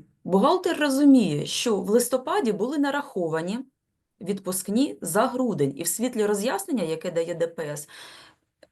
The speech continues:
е, бухгалтер має зробити перерахунок. Перерахунок досить простий. Ну, дивіться, ми вже нарахували військовий збір один і п'ять відсотків з відпускних за грудень,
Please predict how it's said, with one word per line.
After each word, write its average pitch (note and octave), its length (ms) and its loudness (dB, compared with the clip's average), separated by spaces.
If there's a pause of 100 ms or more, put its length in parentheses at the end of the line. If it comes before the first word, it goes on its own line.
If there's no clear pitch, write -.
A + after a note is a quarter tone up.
е, E3 220 10
бухгалтер A#3+ 480 6
має F#3 220 4
зробити F#3 420 0
перерахунок. G#3 800 -6 (600)
Перерахунок C4 600 4
досить C4+ 300 0
простий. E3 560 -4 (220)
Ну, - 80 -4
дивіться, E3 340 0
ми F#3 120 0
вже G3 160 0
нарахували E3+ 800 0 (640)
військовий F3+ 460 0
збір E3+ 200 0
один E3 220 0
і F3 60 0
п'ять F4+ 280 -2
відсотків - 640 -8 (540)
з A3 360 6
відпускних B3 720 2
за A3+ 160 4
грудень, A3 520 0